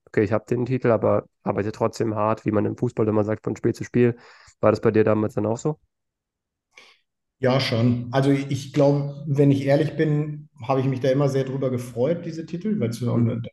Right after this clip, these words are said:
Speaker 2: oftmals ja eine Zuschauerwahl war.
Speaker 1: Ja.
Speaker 2: Aber ich wusste auch, dass wenn ich jetzt versuche, irgendwo bei den Zuschauern gut anzukommen, aber ich hab keine Erfolge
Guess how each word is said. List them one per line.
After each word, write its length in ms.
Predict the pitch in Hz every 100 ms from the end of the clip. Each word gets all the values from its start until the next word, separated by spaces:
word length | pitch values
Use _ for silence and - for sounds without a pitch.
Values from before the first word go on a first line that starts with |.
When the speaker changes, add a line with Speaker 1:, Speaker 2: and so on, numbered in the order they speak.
| -
Speaker 2:
oftmals 480 | 123 113 - 117 110
ja 60 | 110
eine 160 | 110 107
Zuschauerwahl 880 | - - 147 143 143 143 147 156 147
war. 500 | 143 165 175 175 - -
Speaker 1:
Ja. 140 | 110 - _ _
Speaker 2:
Aber 540 | 131 131 131 127 127 135
ich 200 | 117 127
wusste 340 | 143 - 127
auch, 500 | 123 135 139 - - - _ _
dass 300 | 127 120 120
wenn 140 | 123 123
ich 120 | 120
jetzt 320 | 123 - - _ _ _ _ _ -
versuche, 640 | - 131 117 143 143 139
irgendwo 800 | 127 135 135 120 131 131 131 - - - - _ _ _
bei 120 | 123 123
den 120 | 123
Zuschauern 580 | 196 185 170 143 139 135
gut 160 | 147
anzukommen, 800 | 143 139 143 151 - 135 139 147
aber 520 | 135 127 131 123 120 -
ich 120 | -
hab 160 | 135 -
keine 220 | 143 127
Erfolge 840 | 120 - 143 160 143 127 165 -